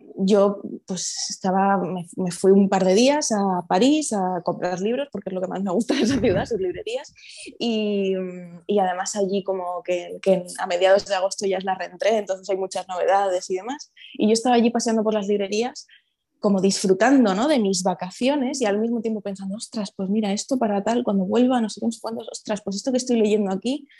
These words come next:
uf, me lo apunto para tal, ostras, pues, buah, todo esto para", <laughs> ¿sabes? O sea, era como, "Mierda, ¿no? No, o sea, es que ni siquiera puedo ir a comprar libros en vacaciones,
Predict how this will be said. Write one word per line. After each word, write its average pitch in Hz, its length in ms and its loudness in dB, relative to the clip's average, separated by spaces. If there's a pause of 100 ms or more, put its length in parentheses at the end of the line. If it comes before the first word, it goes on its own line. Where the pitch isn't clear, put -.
(180)
uf, 254 220 -2
me 214 120 4
lo 202 60 4
apunto 247 320 2
para 196 180 0
tal, 220 180 -2
ostras, 277 440 -10
pues, 214 260 -2 (340)
buah, 254 380 2
todo 240 160 6
esto 262 240 4
para", 226 320 4
<laughs> - 20 0
¿sabes? 370 360 8
O - 20 4
sea, 240 220 2
era 240 160 0
como, 240 180 -2
"Mierda, 240 500 -6
¿no? 226 220 -8
No, 233 140 -4
o - 240 -8
sea, - 260 -4 (140)
es 226 100 2
que 269 80 4
ni 277 100 8
siquiera 233 300 4
puedo 240 160 6
ir 226 100 6
a 202 60 4
comprar 202 400 0
libros 196 400 4
en 190 100 -4
vacaciones, 180 520 -2